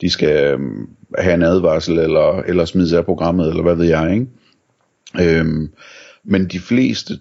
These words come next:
tror jeg, har det sådan, at de godt lige vil se dem an først. Øhm, og det gør man så ved at lave en indstilling under ansøgningerne, som, som hedder, at man gerne vil have en, øh, en manuel godkendelse af, af de enkelte affiliates. Og så får man de her ansøgninger, øh, til sit program.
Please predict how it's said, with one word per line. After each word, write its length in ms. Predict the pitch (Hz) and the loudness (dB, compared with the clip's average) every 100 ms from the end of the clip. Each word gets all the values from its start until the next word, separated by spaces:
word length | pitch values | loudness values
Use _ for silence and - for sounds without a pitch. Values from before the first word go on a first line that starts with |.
| - | -8
tror 300 | - 92 82 | -2 2 2
jeg, 380 | 82 76 78 80 - | 2 0 -2 -6 -16
har 240 | - 98 90 | -10 -2 -2
det 120 | 73 | 0
sådan, 200 | 92 87 | -2 -2
at 140 | 82 | -4
de 80 | 90 | -4
godt 240 | 87 92 95 | -2 -2 -2
lige 180 | 98 | -2
vil 140 | 90 80 | 0 0
se 200 | - 82 | 0 0
dem 160 | 80 | 0
an 160 | 80 95 | 0 -2
først. 520 | - 85 92 - - _ - - - - | 0 0 0 -8 -16 _ -20 -20 -20 -4
Øhm, 460 | 85 80 78 - - | 0 2 0 -4 -4
og 160 | 92 | -2
det 80 | 110 | 0
gør 100 | 104 | 0
man 120 | 101 | 0
så 120 | 95 | 0
ved 80 | 95 | 0
at 60 | 90 | 2
lave 140 | 92 | 2
en 60 | 92 | 2
indstilling 640 | 98 - 82 80 78 85 - | -2 -2 -2 -2 -4 -8 -6
under 220 | 87 85 78 71 | -2 0 0 0
ansøgningerne, 720 | 67 110 117 87 82 82 82 | 0 2 2 0 0 -2 -2
som, 320 | 87 82 - | -2 -2 -2
som 200 | - 82 | -2 0
hedder, 180 | 90 82 | 2 2
at 80 | 80 | 0
man 140 | 78 | 0
gerne 200 | 82 87 | 0 0
vil 100 | 82 | 0
have 140 | 87 | 0
en, 160 | 85 80 | 0 0
øh, 260 | 76 76 80 - | -2 -4 -6 -4
en 140 | 85 | 0
manuel 360 | 85 90 82 82 | 2 4 2 2
godkendelse 580 | 87 90 82 78 78 78 | 0 2 0 0 0 0
af, 240 | 73 78 80 | 2 0 -2
af 100 | 85 | -4
de 100 | 80 | 0
enkelte 300 | 87 80 73 | 2 2 2
affiliates. 640 | 80 - 87 82 - - - _ - - - - - - | 0 2 2 2 -2 -8 -10 _ -20 -18 -16 -16 -8 -2
Og 80 | |
så 120 | 107 120 | -2 2
får 160 | 120 | 2
man 180 | 95 90 | 2 2
de 100 | 98 | 0
her 140 | 95 | 0
ansøgninger, 640 | 85 98 104 80 78 78 76 - | 0 0 -2 -4 -2 -4 -8 -4
øh, 300 | 85 82 80 | 0 0 0
til 140 | - 80 | -2 -4
sit 180 | 80 - | -4 -4
program. 420 | 69 80 85 | -2 0 0